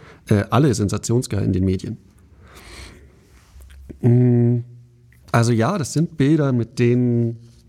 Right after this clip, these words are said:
wird geworben und die sind, das sind häufig ex-,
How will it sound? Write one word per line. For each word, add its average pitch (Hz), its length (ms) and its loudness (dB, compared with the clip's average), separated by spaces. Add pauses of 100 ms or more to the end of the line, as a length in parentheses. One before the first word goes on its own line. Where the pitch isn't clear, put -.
wird 120 340 0
geworben 170 640 0 (180)
und 113 520 2
die 110 120 0
sind, 127 560 -2 (640)
das 104 120 -4
sind 117 120 0
häufig 131 240 0
ex-, - 280 -16